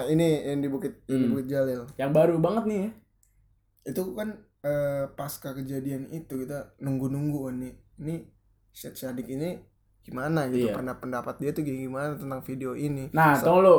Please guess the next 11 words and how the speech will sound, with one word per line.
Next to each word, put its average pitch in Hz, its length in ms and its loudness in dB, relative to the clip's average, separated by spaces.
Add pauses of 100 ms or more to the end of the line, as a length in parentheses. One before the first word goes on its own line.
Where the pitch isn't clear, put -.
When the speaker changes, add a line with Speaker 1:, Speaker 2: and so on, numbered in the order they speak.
Speaker 2:
lu 190 140 12 (140)
udah 143 140 4
liat-, 135 220 0
liatin 139 280 2
video 131 280 2 (240)
aja. 143 260 4
Video 131 220 0
apa 170 180 2
emang? 202 260 0 (580)
Speaker 1:
Video 131 600 0 (480)
Speaker 2:
Hmm. 101 400 -4